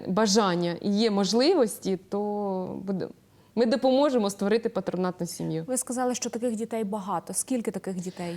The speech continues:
Speaker 1: Ну,
Speaker 2: потребують?
Speaker 1: наприклад, в нас, е, в центрі соціальних служб на, м, супроводі, де ми супроводжуємо цю сім'ю, на с-, на, в цьому році, е,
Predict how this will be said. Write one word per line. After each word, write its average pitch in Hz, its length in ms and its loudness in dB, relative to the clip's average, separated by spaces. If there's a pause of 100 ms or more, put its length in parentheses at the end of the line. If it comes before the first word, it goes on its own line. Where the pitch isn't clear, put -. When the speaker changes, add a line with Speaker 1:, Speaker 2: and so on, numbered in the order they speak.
(120)
Speaker 1:
Ну, 220 80 2
Speaker 2:
потребують? 220 180 2
Speaker 1:
наприклад, 226 340 2
в 220 60 0
нас, 254 280 2
е, 208 160 4
в 202 60 -2
центрі 226 320 2
соціальних 214 480 0
служб 233 340 2
на, 190 440 2
м, 190 460 0
супроводі, 196 560 2
де 196 120 2
ми 202 80 2
супроводжуємо 196 680 2
цю 185 140 -4
сім'ю, 214 340 2
на 254 120 4
с-, - 220 -4
на, 202 180 2
в 190 60 0
цьому 214 280 0
році, 233 440 0 (420)
е, 180 300 -2